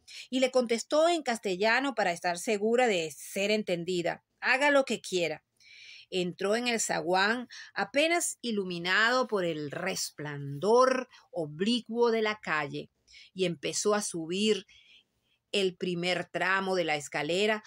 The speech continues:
con las rodillas trémulas, sofocada por un pavor que solo hubiera creído posible en el momento de morir.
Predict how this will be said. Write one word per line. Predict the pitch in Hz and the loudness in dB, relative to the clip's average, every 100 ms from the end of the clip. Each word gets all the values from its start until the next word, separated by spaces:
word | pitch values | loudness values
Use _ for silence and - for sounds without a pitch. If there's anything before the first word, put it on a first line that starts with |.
| - _ | -14 _
con | 233 226 | 2 2
las | 220 | 2
rodillas | 208 214 247 247 233 - | 0 0 0 -2 -2 -4
trémulas, | 208 185 175 160 151 143 143 - _ | 0 2 2 0 -6 -6 -8 -12 _
sofocada | - 202 - 226 - 208 220 226 220 | -6 -4 -2 -4 0 2 2 2 0
por | 180 | -2
un | 185 185 | -4 -2
pavor | 202 190 214 214 | 0 2 4 2
que | 190 | -2
solo | - 226 247 262 | -4 -2 2 2
hubiera | 226 233 247 254 | 2 2 0 0
creído | 247 190 185 220 233 | -2 -2 0 2 0
posible | - 180 - 240 269 294 302 - - - | 0 -2 0 0 0 0 -2 -6 -18 -8
en | 196 | -2
el | 190 | -2
momento | 175 180 175 185 196 | 0 -2 -2 -2 0
de | 185 | 0
morir. | 170 160 151 156 151 | 0 -2 -4 -4 -6